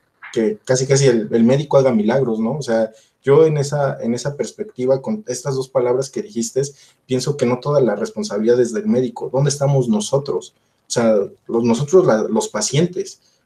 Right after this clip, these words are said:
para apoyar al médico, ¿no? El, el médico nos va a apoyar a que, a recuperar la salud, pero ¿cómo lo vamos a hacer? ¿Tú cómo ves esto? Esto es un problema bioético muy fuerte, pienso, eh,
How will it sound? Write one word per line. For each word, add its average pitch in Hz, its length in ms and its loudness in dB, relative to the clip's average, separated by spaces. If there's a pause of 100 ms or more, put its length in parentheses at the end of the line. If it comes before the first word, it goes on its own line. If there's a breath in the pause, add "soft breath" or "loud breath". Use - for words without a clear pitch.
para 113 180 0
apoyar 127 340 4
al 131 100 4
médico, 131 380 0
¿no? 113 120 0
El, 117 220 -2
el 110 140 -4
médico 127 340 -2
nos 110 180 -2
va 117 100 0
a 120 80 0
apoyar 120 500 0
a - 160 -4
que, 196 320 -6
a 110 80 -6
recuperar 110 560 -6
la 131 100 0
salud, 135 400 -2
pero 110 220 2
¿cómo 120 200 -2
lo 113 60 -2
vamos 113 280 0
a - 40 -20
hacer? - 320 -6 (280 soft breath)
¿Tú 160 120 0
cómo 170 220 6
ves 143 260 2
esto? - 420 -2
Esto 127 460 4
es - 480 0 (120)
un 135 200 0
problema 131 380 2
bioético 113 500 -2
muy 123 240 -2
fuerte, 120 540 0
pienso, 117 500 -2
eh, - 160 -8